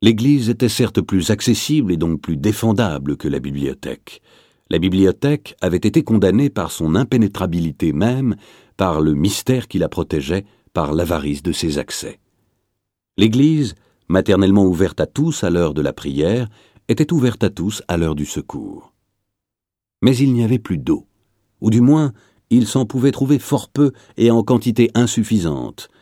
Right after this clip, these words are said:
Les sources en fournissaient avec une parcimonie naturelle et avec une lenteur non proportionnée à l'urgence de la tâche. Tous auraient voulu éteindre l'incendie de l'église.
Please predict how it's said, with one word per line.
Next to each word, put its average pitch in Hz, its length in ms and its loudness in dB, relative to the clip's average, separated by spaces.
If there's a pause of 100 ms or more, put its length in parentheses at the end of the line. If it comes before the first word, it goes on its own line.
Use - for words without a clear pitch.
(300)
Les 101 160 4
sources - 380 -2
en 98 100 0
fournissaient 98 500 2
avec 85 220 0
une 82 120 0
parcimonie 87 520 0
naturelle 101 640 0 (300)
et 110 120 6
avec 135 220 0
une 120 160 4
lenteur 117 460 2
non 110 220 4
proportionnée 104 800 -2
à 87 40 -2
l'urgence 78 420 -2
de 73 100 -4
la 71 120 -4
tâche. - 640 -14 (640)
Tous 156 380 0
auraient 117 240 2
voulu 117 400 4
éteindre 98 520 2
l'incendie 90 480 0
de 87 80 0
l'église. 82 540 0